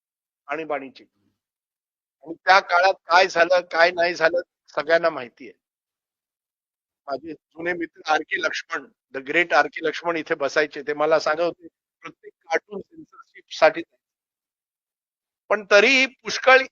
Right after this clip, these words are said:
महाराष्ट्राचे पत्रकार, अ, जे, अ, काही ज्येष्ठ पत्रकार आहेत, ज्यांनी आणीबाणीचा विरोध केला. आणि मला वाटतं अजूनही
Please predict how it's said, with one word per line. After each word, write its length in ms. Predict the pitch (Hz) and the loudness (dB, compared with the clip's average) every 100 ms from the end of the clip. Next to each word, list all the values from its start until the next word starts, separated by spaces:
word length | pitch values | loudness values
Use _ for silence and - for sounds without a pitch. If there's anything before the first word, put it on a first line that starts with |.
| _ _ 151 | _ _ -2
महाराष्ट्राचे 600 | 151 185 240 - 247 233 | 2 4 2 0 -12 -8
पत्रकार, 600 | 233 202 202 196 190 196 | -6 -4 -2 4 6 6
अ, 160 | 180 180 | 4 -2
जे, 420 | - _ - 190 180 - | -6 _ -2 0 0 2
अ, 200 | 156 156 | 2 2
काही 380 | - - 185 190 | 0 -2 -2 -2
ज्येष्ठ 520 | - _ - 202 - _ | -10 _ -4 -4 -4 _
पत्रकार 400 | 180 _ 196 185 165 | -20 _ -6 2 4
आहेत, 160 | 143 147 _ _ _ _ | 2 -2 _ _ _ _
ज्यांनी 220 | - 180 220 | -8 -2 0
आणीबाणीचा 720 | 175 180 208 170 170 175 233 | 2 0 2 2 2 -2 -4
विरोध 320 | 170 143 165 | -2 -4 -4
केला. 360 | - _ _ - _ _ _ _ _ _ _ _ _ _ - | -6 _ _ -20 _ _ _ _ _ _ _ _ _ _ -8
आणि 160 | 147 | -6
मला 200 | 180 180 | 0 6
वाटतं 300 | 190 190 208 | 6 4 -2
अजूनही 440 | 175 190 - 220 | -4 -4 -6 -6